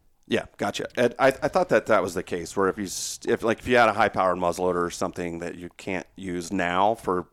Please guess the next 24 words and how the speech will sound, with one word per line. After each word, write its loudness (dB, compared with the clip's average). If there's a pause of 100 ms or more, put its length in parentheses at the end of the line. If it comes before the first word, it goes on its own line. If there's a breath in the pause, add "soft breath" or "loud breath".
the -2
type -2
three -4
hunts, 0
which -6
are -4
muzzleloader -2
hunts, -8 (340 loud breath)
then -4
you 2
can -4
still 0
use -2
them -6
on -8
a, -10
on -8
a -10
rifle -14
hunt -14
if -16
you -14
had -12
that. -12